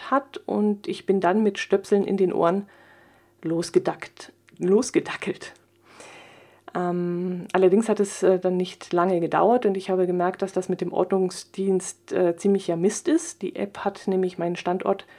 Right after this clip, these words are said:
so dermaßen langsam aktualisiert, dass ich schon nach kürzester Zeit ziemlich genervt davon war. Ich habe die Ortung dann irgendwann völlig ignoriert und bin dann einfach so zu den Punkten hingelaufen, die separat nochmal auf einer Karte markiert waren,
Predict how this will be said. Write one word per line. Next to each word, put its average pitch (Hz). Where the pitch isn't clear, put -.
so 196
dermaßen 196
langsam 208
aktualisiert, 180
dass 196
ich 190
schon 190
nach 185
kürzester 190
Zeit 175
ziemlich 180
genervt 170
davon 165
war. 151
Ich -
habe 180
die -
Ortung 185
dann 180
irgendwann 185
völlig 160
ignoriert 185
und 208
bin 196
dann 180
einfach 175
so 175
zu 247
den 240
Punkten 247
hingelaufen, 226
die 190
separat 185
nochmal 185
auf -
einer 170
Karte 170
markiert 208
waren, 214